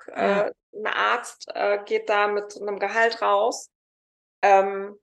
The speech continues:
Speaker 2: für natürlich die operieren, schreiben Briefe, machen
Speaker 1: Ja,
Speaker 2: Medikamente.
Speaker 1: ja, ja,
Speaker 2: Ja, aber
Speaker 1: ja.
Speaker 2: wir kriegen in unserer Ausbildung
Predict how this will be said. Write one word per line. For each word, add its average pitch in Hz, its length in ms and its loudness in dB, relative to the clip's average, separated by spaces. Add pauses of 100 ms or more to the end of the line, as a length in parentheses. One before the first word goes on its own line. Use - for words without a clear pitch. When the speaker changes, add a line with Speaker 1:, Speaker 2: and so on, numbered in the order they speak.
Speaker 2:
für - 560 -2
natürlich 190 560 -4
die - 100 -8
operieren, 190 640 -6
schreiben 175 320 -6
Briefe, 196 500 -8
machen 175 240 -6
Speaker 1:
Ja, 185 720 2
Speaker 2:
Medikamente. - 80 -16
Speaker 1:
ja, 175 140 -4
ja, 180 280 -2
Speaker 2:
Ja, 214 120 -6
aber - 120 -10
Speaker 1:
ja. 185 200 -4 (240)
Speaker 2:
wir 240 160 4
kriegen 247 380 -8
in - 160 -6
unserer 233 480 -2
Ausbildung 208 840 -2